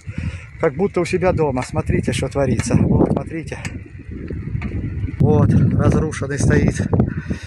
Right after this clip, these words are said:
Фронтон ударил. Люди еще здесь есть.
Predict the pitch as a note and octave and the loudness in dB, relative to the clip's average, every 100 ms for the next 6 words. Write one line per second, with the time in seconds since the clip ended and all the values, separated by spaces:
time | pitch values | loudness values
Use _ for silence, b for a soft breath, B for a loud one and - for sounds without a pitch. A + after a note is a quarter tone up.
0 | B B B B B B - - - - | B B B B B B 0 0 2 -2
1 | - - D3 D3 D#3+ D#3 D3+ C3+ D3+ C#3+ | -2 -2 -2 0 2 2 2 2 2 2
2 | C#3+ - - - - - - E3 - E3 | -2 -2 0 2 2 2 4 2 4 2
3 | - - C3 E3 - - D3+ - - | 0 -6 -4 0 2 4 4 4 0